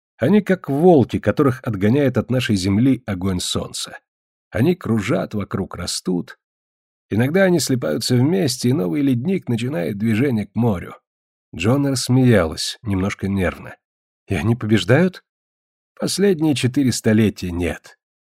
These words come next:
Лето часто бывало жарким и ветреным. А в дальней перспективе — не знаю. И для меня это уже не так важно».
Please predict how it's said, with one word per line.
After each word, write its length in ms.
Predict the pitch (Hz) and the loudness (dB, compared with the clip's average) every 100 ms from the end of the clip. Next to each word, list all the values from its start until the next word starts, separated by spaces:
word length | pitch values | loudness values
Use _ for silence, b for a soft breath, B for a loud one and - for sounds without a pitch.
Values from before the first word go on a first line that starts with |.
| _ | _
Лето 360 | 180 226 208 185 | 0 0 0 -4
часто 380 | - 175 - 175 | -4 -4 -4 -4
бывало 380 | 185 196 - | -2 -2 -2
жарким 480 | 127 160 107 - 175 | -2 -2 -4 -6 -6
и 60 | 190 | -4
ветреным. 640 | 139 98 - 82 - - _ _ _ - | -4 -6 -8 -14 -14 -20 _ _ _ -10
А 140 | 110 | -4
в 60 | 98 | -2
дальней 400 | 143 208 214 214 | 0 2 2 0
перспективе — 840 | 196 160 - 190 - 190 180 180 - _ - | -2 -6 -6 -10 -4 -2 -2 -4 -10 _ -12
не 200 | 156 143 | -8 -4
знаю. 560 | 113 110 127 - - _ _ _ _ _ - | -2 -2 -2 -6 -12 _ _ _ _ _ -2
И 100 | 117 | 0
для 160 | 107 | 4
меня 300 | 104 110 127 | 4 4 6
это 200 | 120 120 | 4 2
уже 260 | 98 95 107 | 0 0 0
не 120 | 95 | 0
так 320 | - 98 92 | 0 0 0
важно». 520 | 85 90 92 80 - | -2 0 0 0 -6